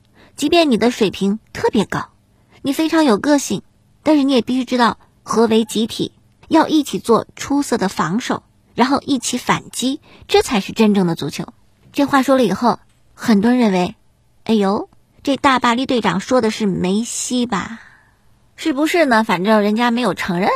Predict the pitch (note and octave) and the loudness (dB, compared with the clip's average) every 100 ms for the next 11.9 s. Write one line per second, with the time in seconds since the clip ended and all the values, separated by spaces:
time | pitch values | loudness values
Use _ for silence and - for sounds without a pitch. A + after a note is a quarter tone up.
0 | - - F#3+ F#3+ G#3 _ F#3+ E3+ A3+ G3 | -4 -6 -4 -4 -8 _ -2 2 0 0
1 | - _ _ _ G3 E3+ E3+ A3+ C4+ - | -6 _ _ _ 0 2 0 -2 -2 -6
2 | - B3+ B3 - - - - C4+ G#3 A3 | -4 -2 -2 -6 -20 -10 -2 0 0 -2
3 | G#3 E3 - _ _ _ - C4+ C4 C4+ | -2 -4 -6 _ _ _ 0 2 2 0
4 | C4 C#4 - D4+ A3+ F3 A#3+ A3+ G#3+ A3+ | 0 0 0 0 0 -2 0 2 2 2
5 | B3+ A#3 B3+ B3+ C4+ G3+ - - A#3 - | 0 -2 2 0 0 -4 -4 -2 -2 -4
6 | - - C4+ - - - _ - A3 B3+ | -8 -4 -4 -4 -10 -12 _ -2 0 0
7 | C#4 - D4 A#3+ A3 F#3+ C4 A3+ - _ | -2 0 0 2 0 -2 -2 -4 -8 _
8 | _ - C#4+ A3+ B3+ G#3+ B3 B3 A3 - | _ -2 2 4 2 0 0 0 0 -4
9 | B3 - _ _ - G3 F3 G#3 A#3+ C4+ | -6 -6 _ _ 0 2 2 0 -2 -4
10 | A#3 G#3 B3+ G#3+ F#3+ - A3 G#3+ B3 A#3+ | -2 -2 0 0 0 0 0 0 0 -4
11 | A#3 C4+ A#3 F#3 F#3 - E3+ C#3+ - | 0 0 0 -4 -6 -4 -4 -4 -8